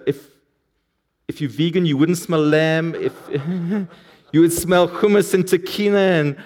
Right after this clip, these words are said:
fresh vegetables, and if you're not vegan, you smell lamb, right? Okay, so, but,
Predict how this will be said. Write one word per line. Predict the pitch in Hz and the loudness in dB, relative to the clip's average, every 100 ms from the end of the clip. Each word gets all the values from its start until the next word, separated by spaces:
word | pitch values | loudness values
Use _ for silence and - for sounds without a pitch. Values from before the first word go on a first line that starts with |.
| - _ | -20 _
fresh | _ - 202 202 | _ 2 2 4
vegetables, | 196 190 - 180 196 165 | 2 2 0 2 4 4
and | 160 | 0
if | 151 | 0
you're | 160 | 0
not | 151 196 208 | 2 2 0
vegan, | 196 185 170 | 0 2 2
you | |
smell | 143 - 190 165 | 0 -2 2 4
lamb, | 156 131 104 | 4 2 0
right? | 113 - | -6 -8
Okay, | 123 139 117 | -4 -4 -2
so, | - 135 139 160 - _ _ _ _ _ _ _ _ - | -2 -2 -2 -6 -10 _ _ _ _ _ _ _ _ -8
but, | 156 | -8